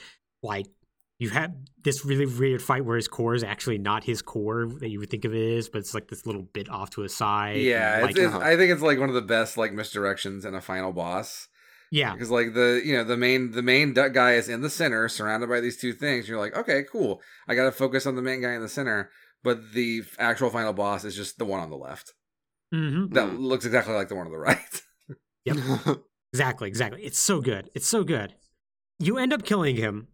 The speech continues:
Speaker 1: and, like, he causes, like, a time distortion to happen that you're able to escape from somehow, and you change time.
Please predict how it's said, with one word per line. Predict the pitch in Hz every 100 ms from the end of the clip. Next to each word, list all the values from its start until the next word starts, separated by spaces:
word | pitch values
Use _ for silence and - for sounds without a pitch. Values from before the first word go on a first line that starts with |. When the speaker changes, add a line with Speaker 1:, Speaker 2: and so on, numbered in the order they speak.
| _ -
Speaker 1:
and, | 143 139
like, | 139 135
he | 139
causes, | 123 - 147 147 143 120 - 101 135
like, | 113
a | 104
time | - 123
distortion | 117 - 131 113 117
to |
happen | 104 104 104 107 110 - _ _ _ _ -
that | 113 110 - _ _ _ _ _ _ _
you're | 143 214
able | 214 220 220
to | 180
escape | 156 - 156
from | 139 135
somehow, | 110 127 104 95 92 - _ _ _ _ -
and | 160 170 180 180
you | 117 123 165
change | 175 185 170 175
time. | - 139 175 87